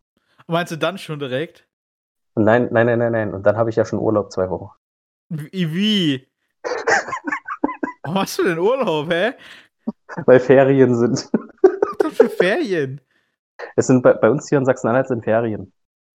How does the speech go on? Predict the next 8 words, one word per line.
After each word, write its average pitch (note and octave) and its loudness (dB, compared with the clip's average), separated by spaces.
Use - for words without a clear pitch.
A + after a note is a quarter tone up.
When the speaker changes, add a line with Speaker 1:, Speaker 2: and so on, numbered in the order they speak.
Speaker 1:
Was - -20
denn F#3+ -12
für D#3+ -2
Ferien? C#3 0
<clears throat> - -4
Pfingstferien A#2+ -10
oder A2+ -10
was? A#2 -16